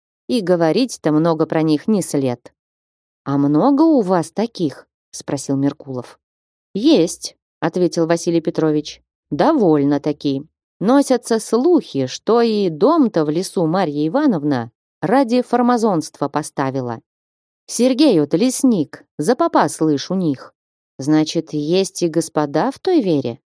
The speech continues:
спросил Никита Фёдорович. "И господ немало", ответил Марковников. "В роду Марьи Ивановны довольно было формазонов.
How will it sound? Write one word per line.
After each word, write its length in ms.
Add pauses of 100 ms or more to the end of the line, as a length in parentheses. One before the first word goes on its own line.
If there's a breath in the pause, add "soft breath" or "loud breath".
спросил 460
Никита 380
Фёдорович. 560 (420)
"И 140
господ 500
немало", 560 (340)
ответил 500
Марковников. 800 (800)
"В 140
роду 320
Марьи 480
Ивановны 560
довольно 520
было 260
формазонов. 800